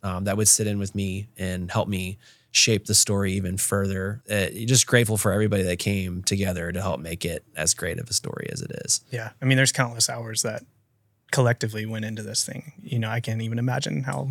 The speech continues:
Speaker 2: how many that would be,
Speaker 1: I
Speaker 2: but
Speaker 1: was, yeah, when I, when this premiered, I think I was thirty-five years old. And it took me seven years to make. And that's one fifth of my life
Speaker 2: <laughs>
Speaker 1: that I worked on this one project. Um,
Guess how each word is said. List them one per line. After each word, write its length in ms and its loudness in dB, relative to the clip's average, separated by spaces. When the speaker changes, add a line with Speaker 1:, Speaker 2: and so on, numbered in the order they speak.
Speaker 2:
how 160 -4
many 200 -4
that 180 -6
would 120 -4
be, 220 -4
Speaker 1:
I 140 2
Speaker 2:
but 120 4
Speaker 1:
was, 720 4
yeah, 380 2
when 240 0
I, 180 2
when 160 2
this 180 6
premiered, 760 0
I 100 -4
think 260 -2
I 100 2
was 460 4
thirty-five 400 0
years 200 -4
old. 260 -4
And 520 2
it 120 2
took 140 4
me 100 4
seven 280 4
years 220 0
to 100 -2
make. 320 -2
And 540 -2
that's 240 2
one 220 2
fifth 380 0
of 120 0
my 180 0
life 320 0
Speaker 2:
<laughs> 120 -20
Speaker 1:
that 120 8
I 120 6
worked 300 6
on 160 6
this 200 6
one 320 6
project. 800 2
Um, 640 2